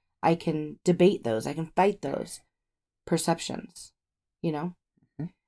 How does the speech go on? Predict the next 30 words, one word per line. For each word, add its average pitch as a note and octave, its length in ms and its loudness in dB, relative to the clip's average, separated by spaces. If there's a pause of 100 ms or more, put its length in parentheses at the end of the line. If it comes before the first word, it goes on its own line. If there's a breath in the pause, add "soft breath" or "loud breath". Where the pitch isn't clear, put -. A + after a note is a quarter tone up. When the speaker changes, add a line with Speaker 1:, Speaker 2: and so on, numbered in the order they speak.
(200)
Speaker 1:
So, E3 420 2
uh, - 280 -2 (180)
then F3 560 2
bratty E3+ 580 6
prison F3+ 400 2
girl E3+ 200 4
Jessica E3 480 0
asks, C3+ 840 -4 (1200)
"Are F#3+ 220 6
there G3 260 4
different F#3+ 440 0
types F#3+ 300 -2
of E3 140 -2
littles? G#3+ 680 2 (320)
And E3+ 140 0
how G3+ 280 0
do G#3 60 2
you G#3 180 2
know F3+ 220 2
if E3+ 220 0
you F3 140 2
are A#3 180 2
one D3 180 -4
of D3+ 120 -14
these - 220 -6
types?" - 560 -10 (760)
So A3+ 180 6
like A#3 220 6
we C4 80 2
said, F#3+ 320 -2